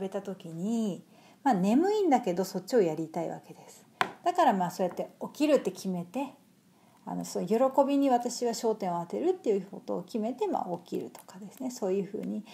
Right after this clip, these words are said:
とにかく活動の一つ一つに、まず、なんか、どう、自分がどう感じるかじゃなくっ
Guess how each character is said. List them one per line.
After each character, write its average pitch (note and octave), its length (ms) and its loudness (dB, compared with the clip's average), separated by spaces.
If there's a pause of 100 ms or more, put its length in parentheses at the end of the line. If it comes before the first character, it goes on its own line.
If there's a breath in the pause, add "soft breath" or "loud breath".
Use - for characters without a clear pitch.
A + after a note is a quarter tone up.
(220 loud breath)
と - 60 -2
に G4+ 100 2
か C4 120 -2
く G#3 260 -2
活 G3+ 320 -6
動 F#4 180 2
の F#4 160 2
一 - 260 -6
つ F4+ 140 0
一 F4+ 240 -2
つ F#4 160 -4
に、 G3+ 460 0 (300 loud breath)
ま A3 180 8
ず、 C4+ 400 0 (380 loud breath)
な G#3 160 0
ん - 20 -4
か、 E3+ 80 -2
ど F4 280 10
う、 G4+ 40 8
自 A#3 160 -2
分 F#4+ 220 4
が F4 80 8
ど F4 240 8
う G4+ 40 -6
感 C#4+ 220 4
じ A3+ 140 4
る G#3 100 2
か G#3 220 2
じ F#3 260 -4
ゃ F#3+ 80 4
な A#3 140 4
く A#3+ 160 -2
っ - 20 0